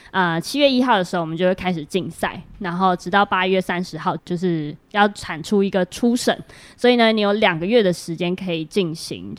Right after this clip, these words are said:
资料的盘点啊、整理啊，然后去做分析，然后甚至去写程式，然后产出一些服务、产品等等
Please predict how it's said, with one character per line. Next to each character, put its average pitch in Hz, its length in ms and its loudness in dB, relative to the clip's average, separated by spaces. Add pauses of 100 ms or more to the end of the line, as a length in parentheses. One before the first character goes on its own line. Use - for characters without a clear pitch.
(160)
资 185 160 0
料 190 160 4
的 165 100 0
盘 156 320 -8
点 151 300 -4
啊、 156 480 -4
整 175 300 -2
理 170 180 -2
啊， 151 280 -4
然 151 140 -8
后 180 200 0
去 185 160 -4
做 185 180 -2
分 196 260 0
析， 196 320 -4
然 165 160 -4
后 165 60 -4
甚 190 160 -2
至 185 100 -2
去 196 220 0
写 170 180 -6
程 165 220 -10
式， 202 220 -2
然 156 120 -6
后 165 80 -2
产 175 220 -10
出 175 160 -6
一 175 40 -4
些 180 120 -10
服 175 380 -2
务、 185 100 -2
产 165 240 -12
品 175 240 -8
等 147 160 -14
等 - 100 -14